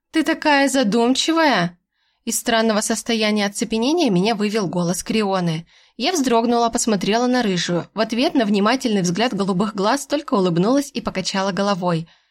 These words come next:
«Кри, все хорошо». «Весело мы с тобой, конечно, выехали»,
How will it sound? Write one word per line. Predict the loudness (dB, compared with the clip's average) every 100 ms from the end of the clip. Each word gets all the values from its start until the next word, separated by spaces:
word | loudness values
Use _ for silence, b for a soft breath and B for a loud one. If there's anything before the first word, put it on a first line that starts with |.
| b -2
«Кри, | 0 2 -2 _
все | -4 -2
хорошо». | 0 -2 -2 -2 -2 -4 -6 _ _ b b b
«Весело | 0 0 2 0 2
мы | 0
с |
тобой, | -2 0 0
конечно, | 2 2 0 0 0
выехали», | 0 0 -2 0 0 -2